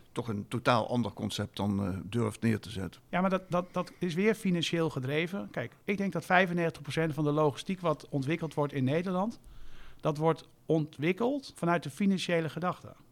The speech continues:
Speaker 2: En de financiële gedachte betekent, eh, eh, begrijp ik het allemaal en heb ik het al honderd keer gedaan. Dan komt er namelijk, nogmaals wat ik net ook zei, geen verandering. En, eh, wij, ik geloof heel erg in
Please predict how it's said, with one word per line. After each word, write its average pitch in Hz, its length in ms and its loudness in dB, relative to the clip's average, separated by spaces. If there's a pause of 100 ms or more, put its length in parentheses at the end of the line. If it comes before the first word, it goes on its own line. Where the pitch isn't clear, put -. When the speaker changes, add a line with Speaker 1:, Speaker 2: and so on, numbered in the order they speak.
(120)
Speaker 2:
En 147 100 0
de 151 60 0
financiële 175 560 0
gedachte 156 460 -2
betekent, 151 540 -2 (300)
eh, 143 160 0
eh, 135 300 -4
begrijp 170 420 0
ik 165 100 -2
het 143 120 -4
allemaal 147 400 2
en 135 80 2
heb 160 140 0
ik 143 80 -6
het 143 80 -2
al 143 140 2
honderd 147 280 0
keer 143 200 -2
gedaan. 139 340 0 (420)
Dan 160 100 -2
komt 208 200 2
er 175 60 0
namelijk, 156 460 2 (100)
nogmaals 180 300 -4
wat 147 100 -4
ik 139 60 -2
net 143 120 0
ook 147 120 -4
zei, 113 180 -8
geen 156 240 0
verandering. 151 540 -2 (180)
En, 160 280 2 (120)
eh, 147 320 0 (140)
wij, 185 440 2 (320)
ik 185 320 -6
geloof 139 340 -2
heel 190 260 2
erg 139 240 -2
in 120 180 -6